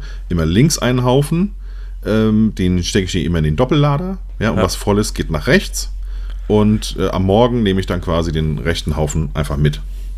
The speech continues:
Speaker 1: Ja? Und, äh, das habe ich morgens nicht gemacht. Das habe ich dann bei der Hochzeit gemerkt, dass ich quasi nur zwei Akkus oder sowas für die Leica Q dabei hatte.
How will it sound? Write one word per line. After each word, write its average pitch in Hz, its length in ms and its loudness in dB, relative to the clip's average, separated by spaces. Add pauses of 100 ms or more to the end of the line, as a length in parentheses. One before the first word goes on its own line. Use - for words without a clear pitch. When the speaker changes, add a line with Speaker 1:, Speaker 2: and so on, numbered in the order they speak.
(140)
Speaker 1:
Ja? 82 180 0 (720)
Und, 82 400 2
äh, 78 240 2
das 78 180 0
habe 110 120 4
ich 107 80 -2
morgens 113 240 4
nicht 110 160 0
gemacht. 92 320 -4 (180)
Das - 140 -4
habe 90 100 2
ich 87 40 -6
dann 90 120 2
bei 87 80 2
der 80 100 2
Hochzeit 76 560 0
gemerkt, 73 520 0
dass 78 100 -2
ich 78 120 -4
quasi 80 540 0
nur 78 480 0 (320)
zwei 82 320 0
Akkus 71 280 -2
oder 71 120 0
sowas 71 200 -2
für 76 80 -6
die 73 60 0
Leica 71 260 0
Q 90 160 -2
dabei 73 260 0
hatte. 73 180 -4